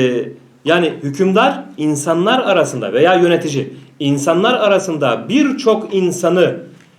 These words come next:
yönetmeye muktedir olduğu için ve sözü birçok insanı ilgilendirdiği için onun sözü ile birçok insan ya nimete kavuşabilecek olabilir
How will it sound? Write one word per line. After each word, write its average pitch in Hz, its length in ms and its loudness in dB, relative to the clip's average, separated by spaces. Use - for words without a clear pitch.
yönetmeye 185 600 2
muktedir 190 560 2
olduğu 180 300 2
için - 560 -2
ve 170 280 2
sözü 170 680 0
birçok 233 380 0
insanı 180 380 0
ilgilendirdiği 143 840 0
için - 480 -6
onun 240 260 4
sözü 214 340 0
ile 175 300 0
birçok 214 360 0
insan 170 340 0
ya 226 120 2
nimete 175 720 0
kavuşabilecek 117 640 -2
olabilir 110 340 -6